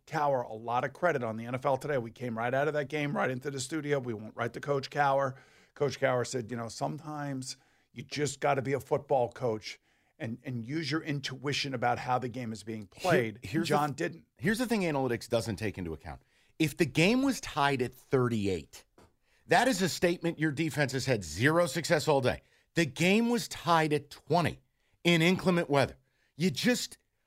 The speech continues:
Speaker 2: I don't care what the guy from Yale says. Take the points.
Speaker 1: <laughs>
Speaker 2: You're at home.
Speaker 1: Yes,
Speaker 2: You've
Speaker 1: you're
Speaker 2: blown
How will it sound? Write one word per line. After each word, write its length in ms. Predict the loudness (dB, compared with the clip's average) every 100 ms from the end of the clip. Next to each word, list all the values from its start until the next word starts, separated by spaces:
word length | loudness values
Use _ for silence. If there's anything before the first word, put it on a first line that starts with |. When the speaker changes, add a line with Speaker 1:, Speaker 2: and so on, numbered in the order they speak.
| 2
Speaker 2:
I 140 | 6 6
don't 300 | 6 2 -6
care 420 | -4 2 4 4
what 180 | 2 2
the 80 | 2
guy 240 | 4 4
from 220 | 2 -2
Yale 260 | 0 0 0
says. 400 | 0 -2 -2 -6 _ _ -4
Take 400 | 8 10 8 4
the 80 | 0
points. 680 | 10 10 12 8 2 -4 0
Speaker 1:
<laughs> 60 | 4
Speaker 2:
You're 240 | 8 8
at 80 | 8
home. 520 | 10 12 12 10 6
Speaker 1:
Yes, 180 | 2 2 6
Speaker 2:
You've 240 | 6 8
Speaker 1:
you're 80 | 8
Speaker 2:
blown 220 | 12 12